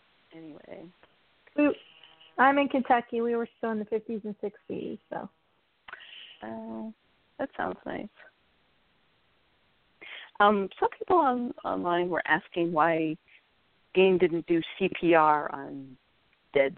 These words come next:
Speaker 1: Sam, Cody Fingers' Dead Sam. You know?
Speaker 2: Well, he,
Speaker 1: Why did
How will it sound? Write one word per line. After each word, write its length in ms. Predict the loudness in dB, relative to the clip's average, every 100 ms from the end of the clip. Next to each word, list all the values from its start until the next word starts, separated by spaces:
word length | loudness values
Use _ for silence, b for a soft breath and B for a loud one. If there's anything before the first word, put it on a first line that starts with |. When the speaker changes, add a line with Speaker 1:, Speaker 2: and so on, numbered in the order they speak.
| -8
Speaker 1:
Sam, 420 | -10 -8 -12 -14 _ _ _
Cody 240 | -10 -10 -10 -14
Fingers' 320 | -12 -10 -12
Dead 180 | -14 -14 -14
Sam. 380 | -12 -10 -10 -12 _ _ _ _ _ _ _ _ _ _ _ _ _ _ _ _ _ _ _ _ _ _ 0
You 120 | 4
know? 280 | 6 4 0 _ _ _ -20 B B 0
Speaker 2:
Well, 100 | 4
he, 200 | 4 0 _
Speaker 1:
Why 120 | 0
did 140 | 2